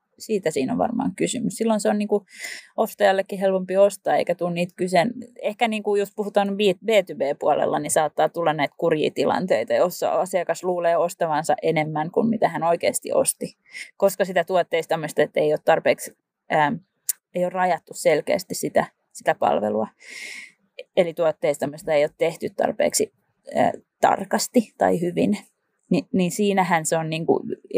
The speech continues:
itse asiassa se helpottaa sit molempiin suuntiin sitä yhteistyötä. Et en mä tiedä sillä lailla eroksi sitten lopulta, et, et, et ehkä se on vaan,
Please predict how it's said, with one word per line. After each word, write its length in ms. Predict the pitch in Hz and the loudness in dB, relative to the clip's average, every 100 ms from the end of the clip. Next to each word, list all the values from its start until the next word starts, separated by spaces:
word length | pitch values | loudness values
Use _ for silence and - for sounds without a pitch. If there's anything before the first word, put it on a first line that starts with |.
| 156 - - - | 0 0 -4 -4
itse 260 | - 175 165 | -8 -2 2
asiassa 380 | 160 151 - 185 | 2 0 0 -2
se 160 | 180 | -2
helpottaa 520 | 170 165 170 - 160 156 | 2 2 2 -2 0 2
sit 180 | 175 | 0
molempiin 480 | 185 185 170 165 165 | -4 0 0 0 -4
suuntiin 540 | - 190 180 202 170 185 | 0 2 2 0 0 0
sitä 240 | 190 180 - - - - _ _ _ - | 2 2 2 -14 -20 -20 _ _ _ -8
yhteistyötä. 840 | - 180 - 180 - 196 180 180 208 - - _ _ _ - - | -6 -2 4 4 2 0 0 2 -2 -4 -20 _ _ _ -14 2
Et 100 | 180 - | 2 6
en 120 | 185 170 | 4 4
mä 100 | 170 | 2
tiedä 200 | 175 170 | 2 2
sillä 220 | - 180 | 0 -2
lailla 240 | 175 - | 0 2
eroksi 300 | 196 190 190 | 2 0 -2
sitten 320 | 190 208 196 | -4 0 2
lopulta, 440 | 190 190 185 185 202 | 4 2 0 2 0
et, 80 | 190 | 2
et, 140 | - 190 - - _ _ _ _ _ _ | 0 -2 -4 -16 _ _ _ _ _ _
et 120 | 196 190 - - _ _ _ _ _ - - - - - | 2 2 -8 -20 _ _ _ _ _ -14 -14 -16 -4 -4
ehkä 240 | - 170 | -4 -6
se 100 | 208 | -4
on 120 | 208 | -2
vaan, 260 | 226 220 | 2 2